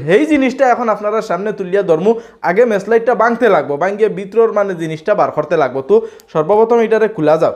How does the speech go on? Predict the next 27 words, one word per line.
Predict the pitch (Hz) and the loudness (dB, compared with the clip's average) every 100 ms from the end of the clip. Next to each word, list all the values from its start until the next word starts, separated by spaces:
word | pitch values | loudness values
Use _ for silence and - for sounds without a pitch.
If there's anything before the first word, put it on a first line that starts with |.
| - | -6
খুলিয়া | 131 135 185 190 | -8 -2 0 0
এটা | 214 175 | 0 0
বার | 127 175 | 0 -2
করতে | 175 165 | -2 -2
লাগবো। | 123 139 208 - _ _ - _ _ _ _ _ _ _ _ 127 | 0 -2 -4 -6 _ _ -20 _ _ _ _ _ _ _ _ -2
ভাই | 156 202 214 | 2 4 4
অকল | 214 240 254 185 | 2 0 0 -4
যদি | 170 214 233 | -6 -2 0
হৈ | 226 220 | 0 2
যায় | 247 233 | 2 2
গিয়া, | 226 220 | 0 2
তাহলে | 202 208 208 | 2 2 2
তো | 208 147 185 | 0 -2 2
বহুত | 214 233 - - | 2 2 -6 -8
টেকাৰ | 214 202 190 | -2 -2 0
খৰচত | 165 156 190 202 | -4 -4 -6 -6
তাকিন | 196 196 | -6 -4
বাচা | 143 143 165 | -2 0 0
যাইব, | 147 131 156 | 0 -2 -4
এইটা | 151 - | -6 -8
খুলের | 127 131 160 165 | -6 -2 -2 -4
না। | |
ভাই | 131 262 | -4 -2
অকল | 262 277 254 | -2 2 2
ওনো | 247 269 247 | 2 0 0
আমি | 254 226 | -2 -2
মেচ | 185 | -4